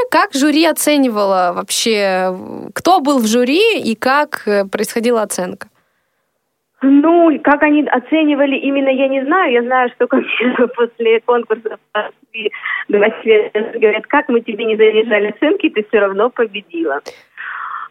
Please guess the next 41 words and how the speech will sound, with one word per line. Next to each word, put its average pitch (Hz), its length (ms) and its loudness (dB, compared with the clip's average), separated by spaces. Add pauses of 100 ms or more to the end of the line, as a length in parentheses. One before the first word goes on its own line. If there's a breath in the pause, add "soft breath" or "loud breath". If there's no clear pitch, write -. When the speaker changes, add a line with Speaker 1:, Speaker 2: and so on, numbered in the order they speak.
(160)
Speaker 2:
Э, 202 300 0 (140)
вот. 190 300 0 (140)
Ну, 269 360 0 (800)
э, 196 320 0 (140)
оценки 320 520 2
сразу 262 340 2 (140)
нам 220 320 0
не 247 280 0
говорили. 220 500 -2
Ну, 196 140 -4
то 269 120 -4
есть 254 160 -4
у 247 60 -2
них 240 200 -2
было 214 260 2
все 220 160 0
это 208 200 -2
зафиксировано. 220 800 0
После 208 260 -2
конкурса 285 480 -2
можно 214 260 0
было 202 240 2
подойти 196 680 0 (840)
и 208 100 -4
спросить, 214 680 0
э, 190 260 2
какие 220 420 0
оценки 247 420 -2
и 202 60 2
за 185 120 0
что 214 200 0
они 208 180 2
нам 214 140 -2
поставили. 185 400 -2
Я 220 60 0
так 247 140 -2
понимаю, 247 400 2
самый 214 220 2
высший 214 320 0
балл 254 220 2
был 196 240 -2